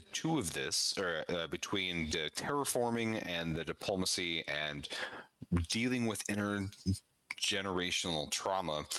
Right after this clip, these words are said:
uh, you have successfully completed this,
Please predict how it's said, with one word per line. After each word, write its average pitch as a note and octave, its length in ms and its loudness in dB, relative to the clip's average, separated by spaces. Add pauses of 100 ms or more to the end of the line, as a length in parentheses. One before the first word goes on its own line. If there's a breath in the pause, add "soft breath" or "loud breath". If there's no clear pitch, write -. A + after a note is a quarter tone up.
(280 loud breath)
uh, F#2 120 0 (100)
you G2 380 4
have G2+ 220 0 (220)
successfully F#2+ 1040 2
completed G2+ 680 0
this, G#2+ 640 0